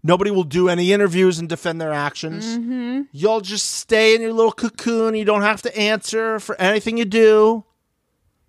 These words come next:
Speaker 1: But we'll greatly accept you here on The Right Reality, and we'll ask you some great questions.
Speaker 2: Yeah.
Speaker 1: You'll have a chance to defend yourself. Like, come on our forum. We'll talk about it. We won't be too big of a dicks.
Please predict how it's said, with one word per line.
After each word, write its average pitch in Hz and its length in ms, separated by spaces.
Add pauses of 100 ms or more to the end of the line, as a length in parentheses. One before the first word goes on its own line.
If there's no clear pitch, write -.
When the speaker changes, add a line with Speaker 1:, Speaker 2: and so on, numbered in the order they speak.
(120)
Speaker 1:
But 160 100
we'll 156 180
greatly 147 680 (240)
accept 160 340
you 151 80
here 147 100
on 139 100
The 131 60
Right 131 180
Reality, 175 600 (320)
and 165 120
we'll 180 120
ask 190 220
you 196 140
some - 920
great 202 180
questions. - 680 (120)
Speaker 2:
Yeah. 240 280
Speaker 1:
You'll 185 120
have 175 40
a 185 40
chance 202 260
to 196 100
defend 196 380
yourself. 82 580 (360)
Like, 170 260
come 196 180
on 208 100
our 214 100
forum. 165 400 (100)
We'll 170 100
talk 180 280
about 156 240
it. - 40
We 139 100
won't 190 180
be 175 80
too 202 300
big 139 280
of 113 80
a 101 40
dicks. 107 500